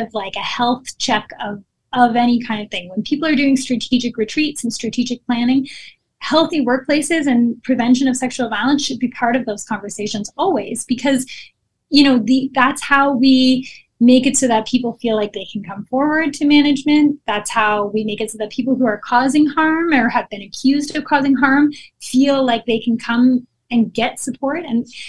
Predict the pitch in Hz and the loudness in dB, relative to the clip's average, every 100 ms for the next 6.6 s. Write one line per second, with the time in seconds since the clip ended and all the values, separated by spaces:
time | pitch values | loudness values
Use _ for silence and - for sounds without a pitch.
0 | - 262 254 240 233 _ - 254 247 240 | 0 6 6 6 0 _ -6 2 4 4
1 | 240 240 269 285 269 262 247 220 214 233 | 4 4 4 4 2 0 -4 -6 -6 -2
2 | 254 220 226 226 294 320 311 269 269 247 | 0 2 0 -2 -2 -2 -2 -2 2 4
3 | 247 226 214 226 226 226 220 226 - _ | 4 -2 -4 -4 -4 -2 -2 -4 -8 _
4 | _ - 254 277 269 240 240 247 254 214 | _ -2 0 0 -2 -4 -4 -4 0 0
5 | 262 302 339 339 - _ - 233 214 202 | 4 4 4 0 -4 _ -2 -2 -2 -4
6 | 214 220 226 226 233 | -4 0 2 2 0